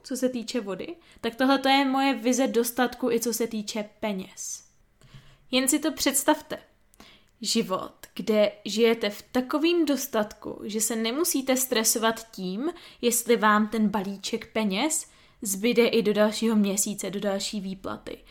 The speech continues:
Představte si život beze strachu nad tím, co se vám zase rozbije příště, protože určitě to všichni známe.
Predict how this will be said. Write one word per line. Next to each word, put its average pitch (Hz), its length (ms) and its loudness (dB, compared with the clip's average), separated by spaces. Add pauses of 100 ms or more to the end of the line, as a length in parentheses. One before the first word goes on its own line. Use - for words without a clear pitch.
(220)
Představte 294 460 2
si 311 320 2 (400)
život 254 340 4
beze 220 440 2
strachu 208 800 -2 (240)
nad 262 340 -2
tím, 180 300 -4
co 214 140 -2
se 247 160 2
vám 233 540 4
zase 214 600 0
rozbije 214 520 0
příště, 220 440 -6
protože - 340 -6
určitě 226 300 -2
to 233 80 -2
všichni 226 320 -4
známe. 202 540 0